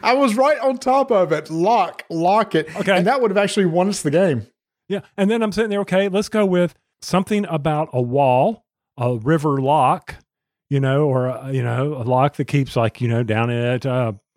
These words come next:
Speaker 2: oh, I don't know, the Panama Canal or
Speaker 1: It's
Speaker 2: something
Speaker 1: true.
Speaker 2: like that."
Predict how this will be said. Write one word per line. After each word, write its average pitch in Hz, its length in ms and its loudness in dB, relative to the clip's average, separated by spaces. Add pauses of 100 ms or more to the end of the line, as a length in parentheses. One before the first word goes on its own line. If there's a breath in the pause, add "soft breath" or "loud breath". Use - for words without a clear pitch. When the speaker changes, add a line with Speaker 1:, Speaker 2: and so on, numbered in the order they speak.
Speaker 2:
oh, 120 140 -6
I 117 80 -4
don't 131 120 -2
know, 127 80 0
the 123 60 -4
Panama 131 420 -2
Canal 123 760 0
or 101 100 -8
Speaker 1:
It's - 80 -14
Speaker 2:
something 143 220 -4
Speaker 1:
true. 135 80 0
Speaker 2:
like 131 160 -2
that." 156 340 -2